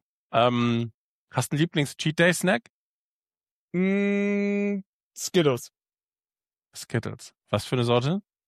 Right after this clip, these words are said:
Speaker 2: Die Originalen, die, die mit der roten Verpackung, die sind super.
Speaker 1: Okay. Offensive Touchdown oder Pick Six?
Speaker 2: Offensive Touchdown immer. Noch besser, wenn ich ihn fange.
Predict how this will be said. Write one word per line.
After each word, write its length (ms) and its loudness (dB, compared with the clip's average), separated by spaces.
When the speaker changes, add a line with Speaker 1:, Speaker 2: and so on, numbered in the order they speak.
Speaker 2:
Die 80 8
Originalen, 480 6
die, 260 -2
die 120 -2
mit 140 2
der 100 6
roten 200 4
Verpackung, 340 0
die 100 0
sind 100 -4
super. 260 -6
Speaker 1:
Okay. 400 -2
Offensive 480 2
Touchdown 560 2
oder 180 4
Pick 220 -4
Six? 400 -4
Speaker 2:
Offensive 360 2
Touchdown 380 2
immer. 200 -2
Noch 140 4
besser, 260 4
wenn 120 6
ich 100 2
ihn 80 2
fange. 260 0